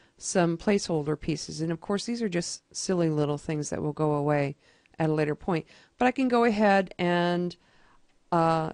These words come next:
type in portfolio, the phrase before portfolio. And I'm gonna go ahead and highlight that. And as any kind of link, when I hyperlink it, I can do it multiple ways,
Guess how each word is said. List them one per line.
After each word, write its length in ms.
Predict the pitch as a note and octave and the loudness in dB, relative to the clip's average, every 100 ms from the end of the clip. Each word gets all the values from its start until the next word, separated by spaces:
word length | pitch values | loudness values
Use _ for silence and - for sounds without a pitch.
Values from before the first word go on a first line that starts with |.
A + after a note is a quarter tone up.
| - | -10
type 380 | - F#3 F3+ | -2 -2 0
in 520 | G#3 G3+ D3+ D#3 D#3+ F3 _ _ _ _ - _ _ _ _ _ - - _ _ - - - - _ _ _ _ _ _ _ _ | 0 2 0 -2 -6 -10 _ _ _ _ -20 _ _ _ _ _ -20 -20 _ _ -20 -20 -20 -20 _ _ _ _ _ _ _ _
portfolio, 1160 | - G2+ G#2 - - B2+ B2+ - B1 - - F3+ _ - - | -10 -8 -8 -10 -8 -6 -4 -4 -4 -6 -8 -14 _ -20 -8
the 100 | G3+ | -6
phrase 400 | - F3+ F3 D#3+ | -2 0 0 -2
before 400 | E3+ - E3+ D#3+ | -6 -6 -4 -4
portfolio. 800 | - E3 E3 D#3+ D3+ D3+ D#3 D#3 - - - - - | -4 -6 -4 -4 -2 -4 -8 -12 -20 -20 -20 -12 -2
And 120 | E3+ | 0
I'm 60 | |
gonna 140 | E3+ E3+ | 2 2
go 140 | E3+ | 4
ahead 140 | F3+ G#3 | 4 4
and 80 | |
highlight 440 | G3+ G#3+ G3+ E3+ D#3+ | 2 2 4 2 2
that. 360 | D#3+ D#3+ E3 - | 2 4 2 -2
And 240 | D#3 - | -4 0
as 400 | E3 E3+ F3+ F#3 - | 2 4 4 0 0
any 220 | F#3+ G#3+ | 0 0
kind 260 | G#3+ A3+ | 0 2
of 80 | A3+ | 2
link, 280 | G#3 F#3+ F3+ | 2 0 0
when 140 | F3+ F3 | -2 0
I 140 | E3 | 0
hyperlink 600 | E3+ F#3 - E3+ D#3 D#3 | 0 -2 -2 -2 -2 -2
it, 80 | D3+ | 0
I 100 | D3+ | 0
can 160 | D3+ D3+ | -2 -2
do 140 | D3+ | -2
it 80 | - | -2
multiple 420 | D3 D#3 F#3+ G3+ | -2 -4 -2 0
ways, 400 | F3+ D#3 D#3 - | 2 2 0 -6